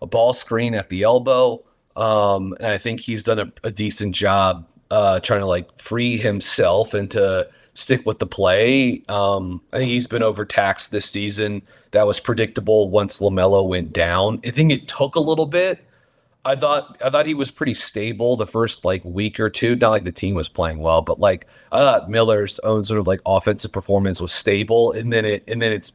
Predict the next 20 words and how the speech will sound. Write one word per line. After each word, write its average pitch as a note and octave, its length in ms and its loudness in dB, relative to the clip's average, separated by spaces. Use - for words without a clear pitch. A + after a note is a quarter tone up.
really C3 200 0
been F#2+ 140 -4
the F#2+ 100 -6
last, F#2 300 0
like, F2 180 -2
month F#2 300 -4
or F2+ 140 -4
so. D#2 480 0
Um, G2 720 2
Miller C3+ 340 4
for C3 120 -4
the G#2+ 100 -2
season G#2+ 420 -4
now G2 440 0
on, A2 480 -2
in A#2+ 220 -2
the A#2 60 -6
pick - 200 -4
and G2+ 140 -2
roll G2+ 480 2